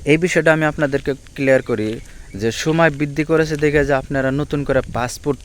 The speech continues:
পাগল হইয়া জমা দিবেন বা টাকা পয়সা জমা দিয়া আপনারা ধরা খায়েন না, ভাই। তবে একটা কথা অনুরোধ রইল, আপনারা যারা মেডিকেল হয়েছেন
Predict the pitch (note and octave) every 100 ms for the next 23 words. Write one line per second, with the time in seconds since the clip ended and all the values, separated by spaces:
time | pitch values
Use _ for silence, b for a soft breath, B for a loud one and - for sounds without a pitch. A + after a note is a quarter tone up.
0 | - B2 C3 C3+ A#2+ A#2+ A#2 G#2+ C3 C3
1 | B2 A2 A#2 A2 G#2 - C3 C#3 B2 A2
2 | A2 A#2+ B2 A#2 G#2+ G#2 G2 B B B
3 | B - A2+ G#2+ F#2 G#2+ B2+ B2+ A2+ G#2+
4 | G2+ F2 F2+ F#2+ G2 F#2+ B2 C#3 C3+ C#3
5 | C#3 C3+ - B2+ A#2 G#2+ G#2+ B2 A2+ A2+
6 | B2 B2+ B2+ B2 B2+ C#3+ C3+ C3 B2 B2+